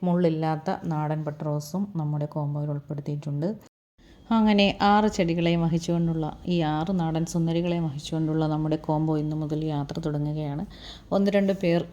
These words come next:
ആ, അല്ലാതെ നേരിട്ടറിഞ്ഞിട്ട് കുറച്ച് പേരൊക്കെ ബുക്ക് ചെയ്തിട്ടുണ്ട്. അതുകൊണ്ട് നിങ്ങൾ എത്രയും വേഗം ബുക്ക് ചെയ്താൽ നമുക്ക് ഈ ഒരു കോംബോ സ്വന്തമാക്കാം. ആറ് ചെടികൾ ഉൾപ്പെടുന്ന നമ്മുടെ കോംബോയുടെ പ്രൈസ്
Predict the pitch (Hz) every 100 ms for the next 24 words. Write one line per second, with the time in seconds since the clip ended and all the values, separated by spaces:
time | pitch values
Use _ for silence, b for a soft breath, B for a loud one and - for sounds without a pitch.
0 | - 165 165 165 160 160 165 165 160 160
1 | 180 175 160 170 170 208 208 156 147 156
2 | 156 156 156 151 - 165 160 156 170 185
3 | - 139 143 143 147 151 151 147 190 190
4 | 160 151 156 220 175 - 151 151 147 151
5 | 147 147 147 - 208 - B B B B
6 | 170 160 151 147 156 151 156 165 147 139
7 | 147 143 139 165 208 - _ _ _ _
8 | - B B B - 208 214 226 - -
9 | 170 165 165 156 156 156 151 160 151 156
10 | 170 - - 160 156 156 156 160 - 147
11 | 147